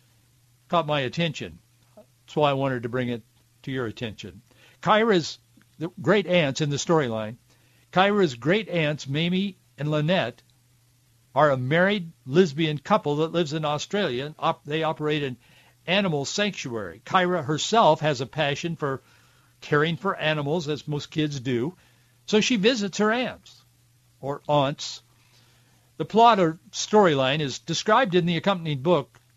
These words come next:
called Kyra Down Under. Each year, Mattel releases a limited edition Girl of the Year type of doll. Well, this is it for last year, twenty twenty. Has a unique talent. They release a book about character.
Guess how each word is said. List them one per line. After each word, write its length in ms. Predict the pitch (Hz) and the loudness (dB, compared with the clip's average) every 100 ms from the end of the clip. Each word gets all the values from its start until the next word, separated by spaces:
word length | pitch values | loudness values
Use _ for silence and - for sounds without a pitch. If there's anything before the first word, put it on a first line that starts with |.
| _ - | _ 0
called 360 | 156 147 143 | 0 0 -6
Kyra 480 | - 180 180 180 175 - _ - | 0 2 2 0 -4 -10 _ -4
Down 240 | 156 147 | -2 0
Under. 400 | 160 160 104 82 _ _ _ _ _ _ _ _ _ - | 0 -2 -4 -14 _ _ _ _ _ _ _ _ _ -4
Each 260 | 220 196 202 | -4 -2 2
year, 140 | 214 | 2
Mattel 360 | 143 175 170 139 | 2 2 2 2
releases 520 | 147 160 160 143 113 | 0 0 -2 -4 -4
a 80 | 131 | -2
limited 460 | 135 180 147 135 | 0 0 0 -2
edition 500 | 127 131 165 135 139 | -2 -2 -2 -4 -4
Girl 280 | 123 175 170 | 2 4 4
of 100 | 135 | 2
the 100 | 123 | -4
Year 240 | 139 160 | -2 -2
type 240 | 131 143 127 | 0 -2 -4
of 140 | 123 | -2
doll. 240 | 147 143 135 | 2 4 2
Well, 100 | 135 | -2
this 240 | 160 - | -4 -6
is 220 | 127 107 - | -10 -12 -4
it 200 | 147 131 | -4 -4
for 340 | - 139 131 131 _ _ | -6 -4 -4 -8 _ _
last 340 | 139 139 127 - | -4 -4 -4 -10
year, 260 | 98 104 - _ _ _ _ | -10 -12 -18 _ _ _ _
twenty 220 | - 139 | -8 -6
twenty. 400 | 123 139 113 92 - _ _ _ _ _ _ _ _ | -6 -8 -10 -12 -20 _ _ _ _ _ _ _ _
Has 200 | - 214 | -2 0
a 40 | 214 | 2
unique 360 | 196 202 208 | 2 2 0
talent. 400 | - 202 175 107 - - | 2 2 2 -2 -12 -4
They 140 | 156 | 0
release 340 | 180 190 226 196 | 2 2 2 -2
a 40 | |
book 220 | 170 196 | -2 -2
about 280 | 185 170 160 | 0 0 0
character. 520 | - 190 143 - 90 | -2 -2 -2 -8 -14